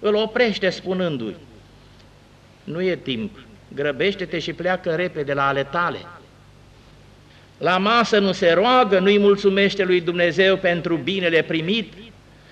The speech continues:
la mese nu fac rugăciuni, dimineața și seara nu se roagă,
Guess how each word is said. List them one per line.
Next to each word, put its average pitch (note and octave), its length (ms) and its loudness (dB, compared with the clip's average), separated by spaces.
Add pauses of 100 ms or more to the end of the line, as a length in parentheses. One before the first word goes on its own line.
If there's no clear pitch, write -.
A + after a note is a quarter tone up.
(260)
la G3 200 2
mese A3 400 4
nu G#3+ 140 2
fac G#3+ 240 4
rugăciuni, G#3 600 2
dimineața G#3 640 2
și G#3 140 0
seara G3+ 420 2
nu F#3+ 100 -2
se G3 180 0
roagă, G#3+ 640 2